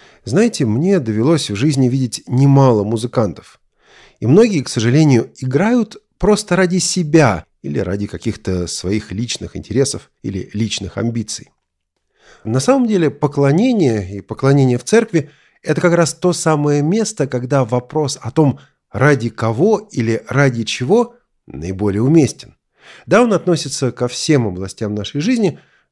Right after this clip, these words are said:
но здесь имеет смысл посмотреть на него именно с точки зрения поклонения. Если вы играете, если вы поете, э, в хоре церковном, в группе поклонения, если вы поете соло на богослужении, если вы читаете стихотворение,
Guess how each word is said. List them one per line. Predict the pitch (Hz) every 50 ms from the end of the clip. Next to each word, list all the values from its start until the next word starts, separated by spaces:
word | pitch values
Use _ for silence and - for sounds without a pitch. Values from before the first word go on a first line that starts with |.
| _
но | - 113 113 117 117 113 113 -
здесь | 120 104 107 147 202 196 - - - - -
имеет | 82 127 165 175 135 -
смысл | - - 165 147 - 104
посмотреть | - 104 - 107 101 147 160 147 117
на |
него | 107 107 110 143
именно | 139 139 - 131 127 131 131 143 165 170 -
с | -
точки | - - 104 90 - -
зрения | 117 107 98 95 87 80 80 80 87 85 - _ _
поклонения. | - - - 131 143 151 143 113 85 69 - - _ _ _ _ _ _ _ _ _ _ _ _ _
Если | 135 135 - 143 131
вы | 117 120 117 107 104
играете, | 107 107 104 104 95 85 76 69 - - - -
если | 107 107 - -
вы | 107 107
поете, | 107 - 110 107 104 107 107 92 82 - - - - - - _ _ -
э, | - - - -
в | - -
хоре | - - 127 131 123 107
церковном, | 98 - - 92 - - 101 90 85 85 82 82 - _ _ _
в | - 90 87
группе | 95 113 117 107 101
поклонения, | - 98 - - 101 98 98 110 113 104 87 80 78 80 _ _ _ _ _ _ _ _ _ _
если | 120 135 139 240
вы | 247
поете | 233 226 220 214 208 214 185
соло | - - - 160 180 196 185 151
на | 120 107
богослужении, | 92 92 92 92 87 - - 90 82 71 67 58 - - - _ _ _ _ _ _ _ _ _ _
если | 107 101 - 123
вы | 113 113 120 117 110 107 101
читаете | - - 104 - 131 127 113 - 104
стихотворение, | - - 101 87 101 - 98 107 117 139 156 143 107 90 69 -